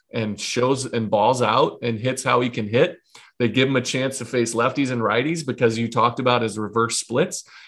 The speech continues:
And then he lets J-, they let J D be the guy to come off the bench to face lefties.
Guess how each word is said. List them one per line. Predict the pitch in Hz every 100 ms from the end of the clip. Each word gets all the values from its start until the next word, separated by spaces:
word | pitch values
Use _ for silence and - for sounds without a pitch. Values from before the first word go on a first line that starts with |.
| -
And | 139 151
then | 160
he | 160 160
lets | 160 160 -
J-, | 117 127 151 156
they | 131 135
let | 151 143 120
J | 143 147
D | 143 165
be | 127 123
the | 117
guy | 120 120 117
to |
come | 113 127 127
off | 123
the | 123
bench | 110 123 120
to | 117
face | 120 113 -
lefties. | 139 143 147 143 139